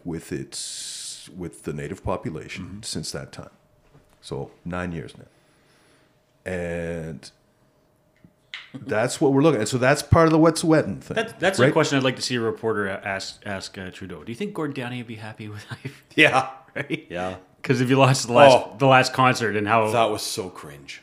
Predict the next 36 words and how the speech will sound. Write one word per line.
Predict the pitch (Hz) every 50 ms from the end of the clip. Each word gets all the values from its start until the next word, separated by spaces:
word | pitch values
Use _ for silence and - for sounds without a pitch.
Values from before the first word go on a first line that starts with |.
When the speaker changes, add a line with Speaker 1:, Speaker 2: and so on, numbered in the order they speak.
| _ _ _
Speaker 3:
it | 127 117 -
was. | 95 90 87 90 90
Speaker 2:
Oh | 87 87 82 78
my | - - - - - - -
God. | -
Speaker 1:
What | 95 - 208
was | 202
Speaker 3:
I, | 202 -
Speaker 1:
that? | -
Speaker 3:
I, | 202 202 175 - - - - _ - - - _ - - _ _ _ _ _ _ _
did | 123 127 117
you, | 131 123 -
did | - 123 123 127
you | 135
Speaker 2:
Gord | 139 131 123 110 95 -
Downie | - 123 113 113 120 120 113 104 101
filleting | - - - - - 110 101 95 92 92 95 98 98 92 95 92 92 90 90
pub, | - 90 87 90 90 - -
uh, | 101 92
Trudeau. | - - 87 82 80 82 87 90 90
And | 87 82
Speaker 3:
Trudeau | - 123 110 110 113 110
at, | 104 104 107 110
at | 131 127 -
the | 127 117
last, | 113 110 113 - - 120
at | 117 -
the | - 110
last | 110 107 107 104 - - - -
Speaker 2:
Oh |
Speaker 3:
hip | - 101 110 110
show | - 120 113
in | 104
Speaker 2:
my | 95
Speaker 3:
Kingston? | 95 107 104 - 127 127
Speaker 2:
God. | 90 90 90 92 92 90 87 87